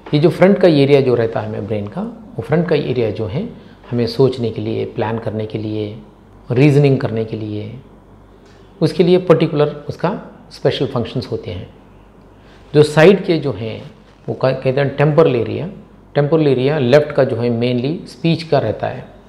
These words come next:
सिवी-, speech में दो part होते हैं। हमें जो है एक receptive area रहते हैं, जैसा हम कोई बोलने के बाद हम सुन के समझते हैं, वो समझने का center रहेगा। समझ के process करके हम बात करने के लिए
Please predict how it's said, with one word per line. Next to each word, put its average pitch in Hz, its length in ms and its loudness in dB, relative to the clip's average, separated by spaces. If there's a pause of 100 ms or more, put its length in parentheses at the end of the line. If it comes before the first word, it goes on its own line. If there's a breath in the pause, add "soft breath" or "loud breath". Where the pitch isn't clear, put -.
(160)
सिवी-, 135 240 2
speech 147 360 0
में 127 140 2
दो 131 140 6
part 120 280 2
होते 113 200 -4
हैं। 170 360 -6 (320 loud breath)
हमें 123 200 2
जो 113 120 0
है 117 120 0
एक - 420 -2
receptive 143 520 2
area 117 220 4
रहते 101 260 -6
हैं, 220 140 -4
जैसा 127 220 0
हम 117 300 -4 (760 loud breath)
कोई - 340 0
बोलने 123 340 0
के - 120 0
बाद 107 180 0
हम 107 140 -4
सुन 123 200 -4
के 120 100 0
समझते 156 420 -2
हैं, 110 120 -2
वो 107 200 -2
समझने 147 380 0
का 127 100 -2
center 110 280 -4
रहेगा। 104 360 -4 (560 loud breath)
समझ 180 260 4
के 147 120 4
process - 420 0
करके 117 340 -2
हम 110 220 -4
बात 127 220 -2
करने 113 200 -4
के 110 100 -8
लिए 113 340 -4